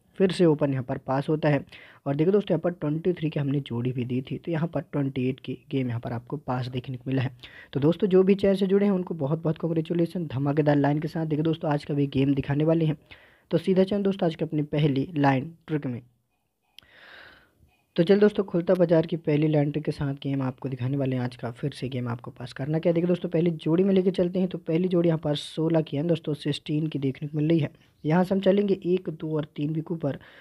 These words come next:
शुक्रवार की, गुरुवार की जोड़ी देखेंगे ज़ीरो पाँच की। यहाँ से देखो दोस्तों, ओपन और क्लोज दोनों को कर लेते हैं प्लस, तो यहाँ पर देखो दोस्तों, पाँच मिल जाता है और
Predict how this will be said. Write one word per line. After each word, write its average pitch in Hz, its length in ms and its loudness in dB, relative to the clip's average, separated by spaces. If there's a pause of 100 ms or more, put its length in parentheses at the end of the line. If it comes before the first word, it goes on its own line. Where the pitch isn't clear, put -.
(280)
शुक्रवार 170 400 -2
की, - 280 -8
गुरुवार 190 320 4
की 180 100 -4
जोड़ी 156 200 0
देखेंगे 147 400 -2
ज़ीरो 131 280 -4
पाँच 117 300 -10
की। - 120 -8
यहाँ 156 160 2
से 196 60 0
देखो 202 140 4
दोस्तों, 202 300 0
ओपन 175 260 2
और 180 80 -2
क्लोज 170 200 0
दोनों 143 280 0
को 135 100 -8
कर 127 120 -6
लेते 120 280 -4
हैं 113 140 -8
प्लस, 160 260 0
तो - 360 -14
यहाँ 143 100 -4
पर 175 120 -4
देखो 175 140 0
दोस्तों, 175 220 -2
पाँच 160 280 -4
मिल 175 100 0
जाता 165 240 0
है 147 140 0 (340)
और 170 120 0